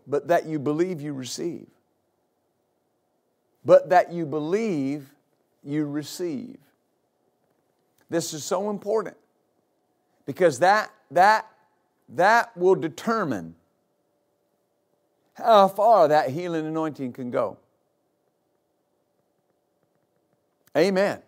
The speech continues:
I, I was laying hands on people yesterday in healing school, and, uh,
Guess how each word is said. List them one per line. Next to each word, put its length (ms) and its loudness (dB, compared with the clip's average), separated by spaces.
I, 140 6
I 160 6
was 140 4
laying 220 2
hands 260 -4
on 120 -2
people 260 -8
yesterday 340 -4
in 80 -6
healing 300 -6
school, 400 -6
and, 260 2
uh, 240 4